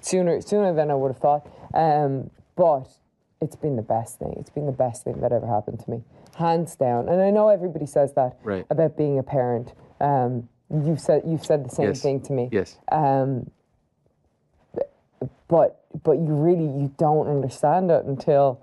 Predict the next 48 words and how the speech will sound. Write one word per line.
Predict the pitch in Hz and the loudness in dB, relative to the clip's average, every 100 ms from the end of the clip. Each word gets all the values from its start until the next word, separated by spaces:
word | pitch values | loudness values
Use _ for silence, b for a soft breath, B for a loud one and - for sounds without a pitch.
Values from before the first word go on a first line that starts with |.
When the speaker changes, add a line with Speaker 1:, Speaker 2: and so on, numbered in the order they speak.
| B B B | B B B
Speaker 1:
and | 196 226 | 2 4
that | 254 | 4
was | 185 | 2
one | 202 | 0
of | 208 | 0
those | 180 180 165 | 2 0 0
things, | 277 311 | -6 -6
'cause | - - | -10 -2
you | 226 | 0
don't | 277 277 | 0 0
know. | 185 320 370 | -2 -4 -2
Like, | 156 165 | -2 0
you | 202 | -2
don't | 226 269 185 | 0 0 0
know | 240 | -2
what | 381 494 | -2 -4
it's, | - _ _ | -6 _ _
what | - 170 | -4 -4
it's | - | -4
gonna | 180 | -4
be | 190 | -2
like | 196 269 | -2 -4
to | - | -6
have | 180 139 _ B B | -8 -8 _ B B
a | - | -6
child. | - 156 139 139 | -2 0 2 2
And | - 170 | 0 -2
so | - 175 156 _ - _ _ _ - - - | 2 2 0 _ -20 _ _ _ -20 -14 -2
I | 214 | 0
was | 196 190 175 - - B B B | 2 2 0 -2 -18 B B B
so | - - - 233 226 226 214 190 160 | -12 -12 -2 2 4 6 4 2 -2
worried | - 151 208 247 208 | -2 0 2 2 2
that, | 180 - - 60 | -2 -4 -10 -8
you | - | -8
know, | 185 - | -8 -8
what | - 208 | -4 -4
if, | 175 | -4
what | - 185 | -10 -10
if | 170 | -4
I | 175 | -4
don't | 160 156 147 - - | -2 -4 -4 -10 -12
connect | 175 208 240 - | -6 -6 -6 -8
with | 220 214 | -8 -4
her? | 214 | -6
What | 185 190 | -2 -4
if | 180 - | -4 -6
these | 185 | -8
things? | - | -8